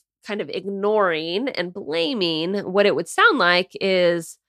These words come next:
"Wow, there is way too much work to do and not enough time, and that really sucks.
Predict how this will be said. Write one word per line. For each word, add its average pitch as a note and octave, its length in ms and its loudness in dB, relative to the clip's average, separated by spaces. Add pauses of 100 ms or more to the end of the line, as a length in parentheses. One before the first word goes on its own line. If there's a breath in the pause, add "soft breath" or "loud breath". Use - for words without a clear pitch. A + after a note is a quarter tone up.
(960)
"Wow, G#3 160 8
there A3 180 4
is A3 300 2
way A3 400 4
too D4 180 -4
much - 460 2 (100)
work G3+ 300 -2
to F3 100 -12
do E3+ 480 -2
and F#3 160 -6
not F3 160 2
enough F#3+ 240 -2
time, D#3 460 -4
and E3 140 -10
that D#3+ 300 -6
really F3 520 -4 (140)
sucks. - 720 -8